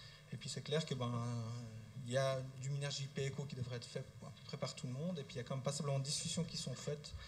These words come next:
au niveau, euh, de tout ce, cet écoquar-, euh, cet écoquartier, où justement la pêche essaye aussi, euh, de pouvoir, en tout cas, transmettre des valeurs, des idées, en fait, pour que tous ces éléments-là puissent être développés au sein de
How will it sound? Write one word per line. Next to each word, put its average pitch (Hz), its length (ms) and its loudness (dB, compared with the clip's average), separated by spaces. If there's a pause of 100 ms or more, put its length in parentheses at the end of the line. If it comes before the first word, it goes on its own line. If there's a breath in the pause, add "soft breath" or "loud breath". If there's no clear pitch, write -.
(360 loud breath)
au 147 100 6
niveau, 156 640 8
euh, 120 360 4
de 123 120 0
tout - 180 -4
ce, 147 160 0 (300)
cet - 220 -4
écoquar-, 139 420 -4 (140)
euh, 127 100 2 (100)
cet - 300 -2
écoquartier, 143 680 0 (520 loud breath)
où 139 100 2
justement 135 320 0
la 127 120 6
pêche 147 380 6
essaye 123 280 2
aussi, 120 320 0 (160)
euh, 117 480 -6
de 120 40 -4
pouvoir, 120 480 -2 (120)
en - 560 -4
tout - 120 -6
cas, - 180 2 (200)
transmettre - 680 4 (420 loud breath)
des 135 80 4
valeurs, 139 400 8
des 135 220 2
idées, 139 240 0
en 139 40 2
fait, 139 200 -2
pour - 160 -8
que - 80 -6
tous - 100 -6
ces 135 220 0
éléments-là 131 360 2
puissent - 220 -2
être 131 100 -2
développés 131 360 0
au 127 60 0
sein 135 180 0
de 127 100 -2